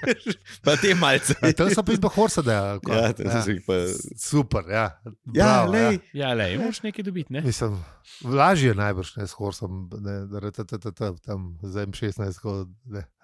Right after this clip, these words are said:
Speaker 1: Eh, ja. Pa
Speaker 2: Pa,
Speaker 1: malo.
Speaker 2: pa, pa, pa po moje še tono alkohola, ne.
Speaker 3: Itak.
Speaker 2: Ker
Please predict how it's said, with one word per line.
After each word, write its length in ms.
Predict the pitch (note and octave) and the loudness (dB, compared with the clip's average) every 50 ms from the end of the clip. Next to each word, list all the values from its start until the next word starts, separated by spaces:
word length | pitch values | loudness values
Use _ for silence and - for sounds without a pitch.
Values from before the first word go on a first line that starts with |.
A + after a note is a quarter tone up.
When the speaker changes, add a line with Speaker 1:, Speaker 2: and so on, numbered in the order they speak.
| _ - - - - | _ -20 -20 -16 -12
Speaker 1:
Eh, 420 | - E2+ D#2+ F2+ F#2 - - E2+ | -12 -10 -8 -8 -8 -8 -6 -4
ja. 160 | G2+ G2+ F2+ - - _ _ _ _ _ _ _ - | -2 -2 -2 -4 -8 _ _ _ _ _ _ _ -14
Pa 80 | - | -10
Speaker 2:
Pa, 0 | - F#2+ | -2 -2
Speaker 1:
malo. 240 | A2 G#2+ - E2 - _ _ _ | -2 -2 -2 -6 -12 _ _ _
Speaker 2:
pa, 160 | _ - A2 | _ -6 -4
pa, 140 | F#2 - A#2 | -2 -4 -4
pa 200 | G2 - A#2+ A#2 | -4 -2 -2 -2
po 140 | F#2+ - A#2+ | -2 -2 0
moje 260 | A#2 A#2+ A#2+ A#2+ A#2 | 2 2 2 2 2
še 160 | - - B2 G#2+ | 2 0 -2 -2
tono 280 | - - A#2+ A#2 A2+ A2+ | 0 0 2 4 4 4
alkohola, 540 | A2+ A2+ - A#2+ A2 - A2+ A2 G#2+ G2+ F#2 | 2 2 0 -6 -10 -4 -2 0 0 0 -2
ne. 220 | E2+ F2+ E2+ D2+ C#2 - _ _ | -4 -8 -10 -12 -14 -18 _ _
Speaker 3:
Itak. 420 | - - A2+ - - D2+ - _ _ | -10 -10 -10 -8 -10 -14 -16 _ _
Speaker 2:
Ker 180 | - A#2 G2 | -6 -6 -6